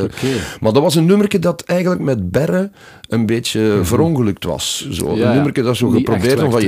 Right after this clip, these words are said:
Speaker 2: "Ja, dat wordt niks, we schuiven dat opzij,
Speaker 1: Ja.
Speaker 2: volgend nummer." En wij doen dat met Fons en dat klikte meteen.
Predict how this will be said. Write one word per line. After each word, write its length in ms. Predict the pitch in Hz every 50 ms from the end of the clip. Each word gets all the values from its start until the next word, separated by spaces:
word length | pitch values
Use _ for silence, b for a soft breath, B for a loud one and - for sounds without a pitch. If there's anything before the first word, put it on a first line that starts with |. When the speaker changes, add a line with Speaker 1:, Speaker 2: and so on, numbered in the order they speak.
| 98
Speaker 2:
"Ja, 160 | 98 104 104
dat 120 | 101 107 104
wordt 200 | 101 107 - -
niks, 420 | 117 127 127 - - - - - -
we 60 | 98
schuiven 360 | - - - 104 104 90 95
dat 140 | 92 95 82
opzij, 280 | - - - - 73 -
Speaker 1:
Ja. 120 | 104 -
Speaker 2:
volgend 380 | - 110 120 107 107 95 90 -
nummer." 260 | - 87 - - - B B B B B B B B B B B
En 140 | - 117 107
wij 120 | 104 98
doen 200 | 90 127 170 196
dat 120 | 180 165
met 160 | 156 135 117 -
Fons 460 | - - 156 170 180 - - - -
en 140 | - 104 104
dat 140 | 95 90 - - - _
klikte 540 | - 123 143 143 - - 139 139 120 - - _
meteen. 760 | - 87 85 90 98 101 98 - - 98 87 90 92 92 98